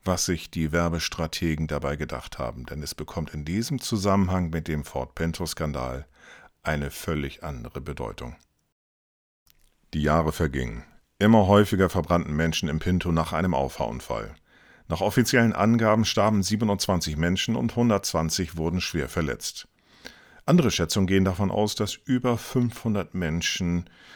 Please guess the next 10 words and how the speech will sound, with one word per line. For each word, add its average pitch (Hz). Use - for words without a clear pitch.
im 92
Ford -
Pinto 92
aufgrund 80
des 73
Konstruktionsfehlers 80
zu 117
Schaden 69
gekommen 58
sind. -